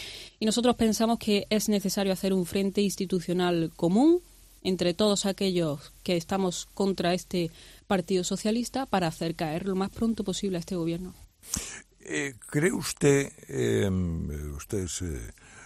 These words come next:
Speaker 2: eh, de formación abogada, eh, ¿cree usted que el Tribunal Supremo <clears throat> podría plantear una cuestión prejudicial al Tribunal de Justicia de la Unión Europea?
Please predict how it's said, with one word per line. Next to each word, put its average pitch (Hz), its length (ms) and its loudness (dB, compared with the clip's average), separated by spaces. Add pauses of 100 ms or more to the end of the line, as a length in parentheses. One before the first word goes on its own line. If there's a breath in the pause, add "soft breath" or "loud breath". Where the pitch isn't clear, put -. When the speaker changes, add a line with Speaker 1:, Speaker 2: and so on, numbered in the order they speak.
(220 loud breath)
Speaker 2:
eh, - 60 -10
de 80 500 -4
formación 107 600 2
abogada, 98 420 0 (1040 loud breath)
eh, 113 480 -6
¿cree 151 300 2
usted 143 840 -2
que 123 140 -2
el 117 180 0
Tribunal 117 640 6
Supremo 117 640 2 (220)
<clears throat> - 1160 -6
podría 113 840 4 (840 loud breath)
plantear 123 480 6
una 127 160 4
cuestión 110 520 4
prejudicial 92 1080 2 (420 loud breath)
al 101 180 0
Tribunal 101 400 0
de 117 60 -2
Justicia 98 580 -2
de 90 120 0
la 85 100 -2
Unión 92 360 0
Europea? 78 560 -4